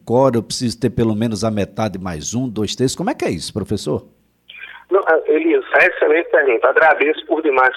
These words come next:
Speaker 2: fazê-la, porque, ah, é curioso,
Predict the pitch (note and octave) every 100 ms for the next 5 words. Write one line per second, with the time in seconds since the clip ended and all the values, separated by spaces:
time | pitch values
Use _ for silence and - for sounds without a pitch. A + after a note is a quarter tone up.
0 | - C3 B2+ A2 G#2+ A2 - D3 - F3+
1 | F3 F#3 D3+ D#3 - F#3 C3 A#2+ D#3 F#3
2 | C3+ G2+